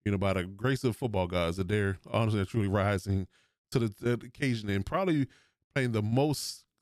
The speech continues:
s-, complete and sound football there is from both sides of the ball that, that anybody in the league. How they doing it? How they doing it? I don't know.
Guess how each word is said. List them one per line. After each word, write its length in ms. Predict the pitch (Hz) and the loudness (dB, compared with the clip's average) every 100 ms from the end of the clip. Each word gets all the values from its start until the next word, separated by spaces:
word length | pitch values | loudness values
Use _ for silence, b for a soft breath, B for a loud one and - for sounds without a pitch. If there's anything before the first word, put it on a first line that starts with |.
| - | -14
s-, 80 | |
complete 420 | - 135 - 185 151 | -4 -4 -2 -2 -2
and 100 | 120 | -4
sound 380 | - 156 147 | 0 0 0
football 460 | - 170 117 101 101 | -2 -2 0 2 2
there 220 | 104 104 | 0 0
is 320 | 120 120 95 | 2 0 -2
from 200 | - 107 | -4 -4
both 200 | 95 120 | -2 -2
sides 300 | - 123 110 | -2 0 0
of 60 | 107 | 0
the 60 | 101 | 0
ball 400 | 101 92 85 - b b b _ _ - | 0 2 0 -4 b b b _ _ 0
that, 320 | 104 101 92 | 2 2 0
that 220 | 107 98 - | 0 0 0
anybody 480 | 110 113 101 98 90 | 2 2 2 0 2
in 40 | |
the 60 | 85 | -2
league. 160 | 58 - _ _ _ _ _ _ _ _ _ _ _ - | -4 -12 _ _ _ _ _ _ _ _ _ _ _ -4
How 100 | 120 | 0
they 160 | 107 101 | 2 0
doing 240 | 82 80 | 0 -2
it? 100 | - - | -6 -6
How 120 | 113 | 0
they 100 | 110 | 0
doing 160 | 98 90 | 0 0
it? 40 | |
I 60 | 90 | 0
don't 140 | 95 | 0
know. 160 | 85 78 | -4 -10